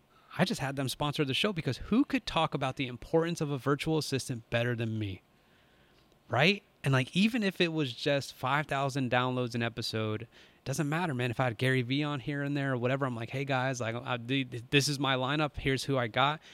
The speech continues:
Here's what I'm gonna say about V A staffing, and here's why I'm gonna mention your name and tell them to get in touch with you." And, of course, they did.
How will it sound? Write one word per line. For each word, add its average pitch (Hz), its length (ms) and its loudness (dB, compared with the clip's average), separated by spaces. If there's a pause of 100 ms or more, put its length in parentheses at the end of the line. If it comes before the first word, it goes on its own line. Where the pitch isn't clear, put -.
(100)
Here's 135 240 2
what 139 100 4
I'm 131 100 4
gonna 127 120 2
say 135 180 2
about 123 320 2
V 127 120 2
A 123 80 2
staffing, 147 500 0
and 113 120 -2
here's 123 260 0
why 120 160 0
I'm 120 100 2
gonna 120 120 4
mention 123 300 2
your 120 100 0
name 127 240 2
and 110 100 0
tell 117 140 0
them 117 120 -2
to 113 60 -2
get 113 140 0
in 110 80 -2
touch 107 200 -4
with 98 140 -10
you." 101 200 -4
And, 151 120 2
of 175 140 -4
course, 269 260 -2
they 120 140 0
did. 104 260 -6